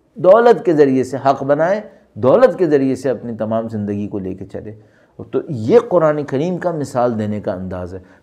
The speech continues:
بس یہ جو مثالیں ہیں، یہ صرف ہسٹری نہیں ہے، اور یہ ہسٹری ہونے سے بڑھ کر سائیکالوجی ہے، ہیومن سائیکالوجی،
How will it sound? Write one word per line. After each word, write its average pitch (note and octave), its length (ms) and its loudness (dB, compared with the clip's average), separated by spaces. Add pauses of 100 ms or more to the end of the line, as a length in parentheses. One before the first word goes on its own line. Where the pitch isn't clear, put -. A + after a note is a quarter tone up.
بس B2+ 180 -2
یہ A#2+ 200 0
جو B2 160 -2
مثالیں B2+ 520 -2
ہیں، D3+ 220 -4
یہ E3+ 140 -4
صرف B2 360 -10
ہسٹری B2+ 340 -8
نہیں C3+ 340 -4
ہے، E2 100 -12 (800)
اور A#2+ 200 4 (260)
یہ A2 440 0
ہسٹری A2+ 400 -4
ہونے A2+ 300 -4
سے A#2 140 -6 (100)
بڑھ A2 240 -2
کر C#3 120 -4
سائیکالوجی A2+ 760 -2
ہے، A2+ 120 -2
ہیومن G#2 300 -6
سائیکالوجی، G#2+ 720 -6